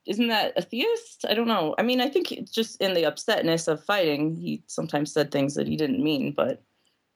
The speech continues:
I don't know. Like, because I'm not a believer, even a believer in not God, <laughs> I think that led to some,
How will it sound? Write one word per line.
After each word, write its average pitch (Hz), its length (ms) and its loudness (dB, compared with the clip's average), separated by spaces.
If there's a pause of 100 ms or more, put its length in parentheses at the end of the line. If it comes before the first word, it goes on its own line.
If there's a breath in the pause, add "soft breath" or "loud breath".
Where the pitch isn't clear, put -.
(440)
I 175 80 0
don't 170 120 2
know. 151 320 0
Like, 147 340 -2 (560)
because 294 400 0
I'm 214 220 2
not 226 260 2
a 190 40 2
believer, 175 640 0 (760)
even 240 280 2
a 185 100 4
believer 202 440 0
in 175 120 0
not 185 260 0
God, 151 400 2 (460 soft breath)
<laughs> - 480 -16
I 175 40 -2
think 262 260 0
that 196 200 2
led 180 180 2
to 180 60 -10
some, 170 380 -2